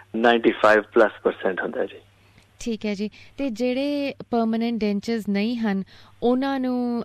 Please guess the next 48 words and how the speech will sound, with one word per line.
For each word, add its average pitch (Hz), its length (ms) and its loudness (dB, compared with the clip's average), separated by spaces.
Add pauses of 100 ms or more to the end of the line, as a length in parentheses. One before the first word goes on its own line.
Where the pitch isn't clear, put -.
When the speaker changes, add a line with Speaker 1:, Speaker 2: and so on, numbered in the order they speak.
(100)
Speaker 2:
ਅਸੀਂ 214 220 0
ਅਕਸਰ 208 540 -2
ਦੇਖਦੇ 196 300 -2
ਹਾਂ 196 80 -2
ਕਿ 208 100 -4
ਫਿਰ 208 260 0 (100)
ਲੋਕਾਂ 202 460 0
ਨੂੰ 196 180 2
ਰਾਤ 185 320 2
ਨੂੰ 233 120 -2
ਕੱਢਣਾ 226 360 -2
ਪੈਂਦਾ 247 280 -2
ਹੈ 302 60 -2
ਤੇ 302 120 -4
ਉਹਦੀ 240 320 -2
ਮੇਨਟੇਨੈਂਸ 214 640 0
ਕੀ 202 180 -2
ਹੈ? 180 240 -4 (840)
Speaker 1:
ਹਾਂਜੀ, 107 320 2 (560)
ਰਾਤੀ 151 380 6
ਜ਼ਿਆਦਾਤਰ 156 480 6
ਐਡਵਾਈਸ 131 380 6 (100)
ਹੁੰਦੀ 127 300 4
ਹੈ 131 200 8
ਜਿਹੜੇ 127 300 4
ਵੀ 131 100 4
ਡੈਂਚਰ 117 400 0
ਪਾਉਂਦੇ 113 300 0
ਨੇ 117 80 -6
ਪੇਸ਼ੈਂਟਸ 110 440 0 (120)
ਕਿ 110 220 4
ਕੱਢਿਆ 123 320 6
ਜਾਏ 139 240 4 (360)
ਤਾਂ 127 100 6
ਕਿ 127 160 4
ਮਸੂੜਿਆਂ 123 460 6
ਨੂੰ 123 140 4
ਥੋੜਾ 113 300 8
ਆਰਾਮ 107 380 6
ਮਿਲੇ। 110 240 6
Speaker 2:
ਹਮ। - 420 -8
Speaker 1:
ਜਿਵੇਂ 123 280 2
ਐਗਜ਼ਾਂਪਲ 117 480 4
ਮੈਂ 123 120 4
ਪੇਸ਼ੈਂਟ 113 320 2
ਨੂੰ 117 120 2
ਦੇਣਾ 113 300 6
ਕਿ 113 440 6